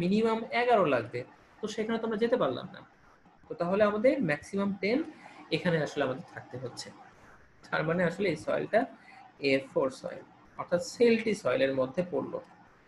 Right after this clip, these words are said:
এই ব্যাপারটা এখন দেখতে হবে, silty soil ঠিক আছে মানলাম, group ইনডেক্সটা কি? তো group ইনডেক্সটা দেখতে হবে।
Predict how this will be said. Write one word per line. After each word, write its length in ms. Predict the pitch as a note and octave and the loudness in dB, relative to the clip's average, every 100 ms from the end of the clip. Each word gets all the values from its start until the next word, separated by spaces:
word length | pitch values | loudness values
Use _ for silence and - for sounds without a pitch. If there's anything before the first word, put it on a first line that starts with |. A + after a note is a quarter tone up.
| - | -4
এই 120 | C#3+ | 0
ব্যাপারটা 340 | C3 B2 - - | 0 0 -2 -2
এখন 180 | - G#3+ | 2 4
দেখতে 280 | A3 A3 A#3 | 6 6 6
হবে, 240 | A3 A#3 C#4 | 6 8 6
silty 420 | D#4 - D#3+ D#3 | 4 -2 -4 -4
soil 240 | A#3 F3+ D3 - | 0 2 2 -2
ঠিক 120 | D3 | -4
আছে 180 | D3 D#3 | -4 -2
মানলাম, 320 | C3 C3 G3 G3 | -6 -2 0 0
group 200 | C#3+ E3 E3 | 4 2 4
ইনডেক্সটা 440 | C#3+ C3 C3 - | 0 -2 -6 -12
কি? 160 | - - - - - - - | -12 -16 -18 -20 -20 -20 -12
তো 40 | - | -8
group 280 | C#3 D#3 D#3+ | -2 0 0
ইনডেক্সটা 400 | E3+ F3 F3 G3 | 0 0 0 0
দেখতে 300 | F3+ F3 F#3 | 0 -2 0
হবে। 220 | F3+ A#3+ | 0 0